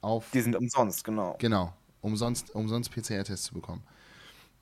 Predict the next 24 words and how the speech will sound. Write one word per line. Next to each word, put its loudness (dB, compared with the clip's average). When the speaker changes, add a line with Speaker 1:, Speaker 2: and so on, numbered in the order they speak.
Speaker 1:
Äh, 2
gut, 0
das 2
sind -2
ja, 0
glaub 0
ich, -8
diese, -6
diese -6
Gurgeltests 0
oder -2
sowas, -2
ne, 0
wo -4
man -2
dann -4
auch -8
wieder -4
sagen -6
kann, -6
ja, 0
ist -6
die, -4
äh, -10